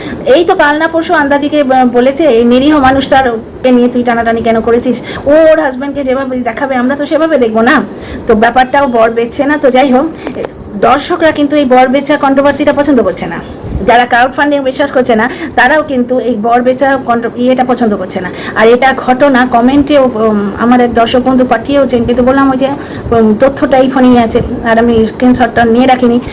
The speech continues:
তো যাই হোক, দেখছি যদি পারি দেবো। তো একটা কমেন্টেও কিন্তু এই কথাটা আছে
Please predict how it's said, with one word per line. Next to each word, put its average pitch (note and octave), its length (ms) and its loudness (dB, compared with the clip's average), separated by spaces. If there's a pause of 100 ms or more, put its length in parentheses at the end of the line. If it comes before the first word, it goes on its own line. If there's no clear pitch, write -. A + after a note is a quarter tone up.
(180)
তো C#4+ 80 2
যাই D4 180 2
হোক, D4+ 100 -6
দেখছি D4 320 -4 (920)
যদি C4 180 0
পারি B3 200 2
দেবো। A#3+ 280 -2 (360)
তো A3+ 320 4 (380)
একটা B3+ 220 0
কমেন্টেও C#4+ 500 2
কিন্তু B3+ 220 2
এই A3+ 120 2
কথাটা A3 300 0
আছে - 260 -4